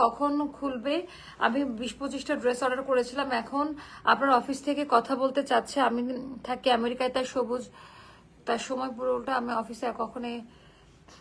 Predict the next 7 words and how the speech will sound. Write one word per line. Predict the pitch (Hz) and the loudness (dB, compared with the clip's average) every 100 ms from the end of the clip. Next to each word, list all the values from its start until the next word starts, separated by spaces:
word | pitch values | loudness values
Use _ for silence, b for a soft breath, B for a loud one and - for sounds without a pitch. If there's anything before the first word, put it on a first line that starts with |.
| 233 - | -14 -4
ক্লোজ | 233 233 262 | -2 0 0
হলে | 254 233 | 0 0
অন্য। | 233 247 240 B B B 226 | 0 0 -2 B B B -2
আচ্ছা, | 226 269 208 208 B B B - | 2 4 4 2 B B B -6
মেহনাজ | 226 254 269 311 320 320 - | 0 4 6 8 10 8 8
তাসনুবা | 269 269 277 277 285 247 | 8 8 2 8 8 10
হক | 240 226 | 6 8